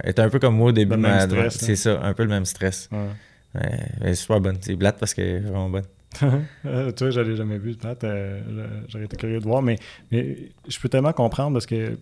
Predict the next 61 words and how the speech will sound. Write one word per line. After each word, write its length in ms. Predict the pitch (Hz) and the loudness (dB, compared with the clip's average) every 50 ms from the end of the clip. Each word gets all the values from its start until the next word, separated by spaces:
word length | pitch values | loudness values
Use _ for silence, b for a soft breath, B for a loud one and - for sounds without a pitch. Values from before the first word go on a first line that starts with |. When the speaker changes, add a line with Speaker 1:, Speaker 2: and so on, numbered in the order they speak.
| - - - | -12 -16 -12
Speaker 2:
puis 160 | - 123 127 | -8 -8 -6
je 80 | - | -4
pense 120 | - 151 160 - | -2 -2 0 2
que 60 | 139 | 2
ça 40 | 113 | 2
vient 200 | 107 113 120 110 | 2 2 2 0
en 20 | |
vieillissant. 440 | 101 101 101 95 90 - - - 113 101 110 110 | 0 0 -2 -4 -4 -6 -6 -4 -4 -4 -4 -4
En 60 | 104 | -4
vieillissant, 280 | 104 104 101 - 139 | -4 -4 -4 -4 -6
tu 140 | 131 - - | -6 -4 -4
vas, 80 | 107 101 98 101 - | -4 -4 -4 -6 -10
puis 100 | - - 101 | -10 -8 -6
d'expérience, 600 | 107 104 - - - 98 92 95 104 135 143 - | -6 -6 -6 -6 -8 -6 -6 -6 -6 -8 -8 -8
tu 40 | 139 | -10
sais, 60 | 127 - | -10 -10
tu 80 | - 101 | -8 -8
vas, 140 | 92 92 92 - _ _ _ _ _ _ _ - - _ _ _ 131 123 | -8 -8 -8 -10 _ _ _ _ _ _ _ -20 -20 _ _ _ -20 -16
tu, 160 | - - - - | -16 -16 -16 -16
tu, 80 | - 127 - - B B B B B _ - | -16 -16 -16 -18 B B B B B _ -14
tu 80 | - 107 | -10 -4
bon, 220 | 98 113 117 113 | -2 0 0 -2
tu 140 | - - 117 | -4 -6 -2
te 40 | 110 | 2
bâtis 320 | 110 113 107 101 - - | 4 4 4 2 0 -2
ta 120 | 120 117 107 | -2 -2 -2
confiance 420 | - 104 98 - 117 110 - - | -2 -4 -4 -4 -4 -6 -6 -6
en 100 | 95 90 | -8 -10
soi. 220 | - - 127 135 135 - B B B B B B B _ | -8 -8 -6 -8 -8 -8 B B B B B B B _
Puis 120 | - - - | -12 -4 0
j'étais, 180 | 120 107 107 | 0 0 2
moi, 160 | 113 113 120 120 | 0 0 -2 -4
c'était 140 | - 117 | -4 -4
la 80 | 101 95 | -4 -2
même 140 | 104 107 107 | -2 -2 -2
affaire 280 | 101 98 - 117 120 117 | -2 -2 -2 -4 -2 -2
quand 120 | - 110 | -2 -4
je, 80 | - - | -4 -4
quand, 240 | - 113 104 104 107 - | -6 -6 -6 -6 -8 -8
quand, 260 | - 104 101 98 101 107 101 | -8 -6 -6 -6 -6 -8 -8
quand 160 | 107 101 98 95 | -8 -8 -8 -8
je 60 | - | -6
faisais 180 | - 101 104 | -6 -6 -6
du 100 | 98 95 | -6 -6
combat, 300 | - - 104 98 98 107 | -6 -4 -4 -2 0 0
euh, 340 | 110 113 113 107 104 101 101 101 | 0 0 -2 -2 -4 -4 -6 -6
au 100 | 101 98 | -8 -8
karaté 400 | - 101 95 95 - - 117 107 | -8 -8 -8 -8 -6 -6 -4 -4
jeune. 380 | 92 101 107 131 139 123 113 | -4 -4 -4 -6 -6 -8 -8
Euh, 180 | 113 110 104 101 98 | -8 -8 -8 -8 -8
on 60 | 98 98 | -8 -6
dirait, 120 | 113 120 | -6 -4
on 40 | 117 | -2
dirait 100 | 107 110 117 | -2 -2 -2
que 20 | |
je 40 | 101 | -2
voyais 140 | 113 107 95 | -2 -2 -4
pas 140 | 95 - 110 | -4 -6 -10
ce 60 | - | -12
qui 80 | - | -14
se 40 | - | -14